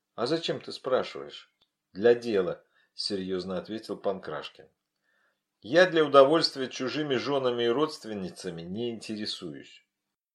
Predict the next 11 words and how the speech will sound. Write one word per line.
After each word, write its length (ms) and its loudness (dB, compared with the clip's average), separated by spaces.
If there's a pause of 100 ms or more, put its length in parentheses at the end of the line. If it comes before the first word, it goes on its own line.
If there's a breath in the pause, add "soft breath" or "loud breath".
(720)
Спустя 460 6
неделю 500 4
сестра 440 4
Надя 320 6
стала 340 6
соучредительницей 1600 -2
О 120 4
О 320 -2
О 200 6
«Последний 720 -2
путь». 400 -16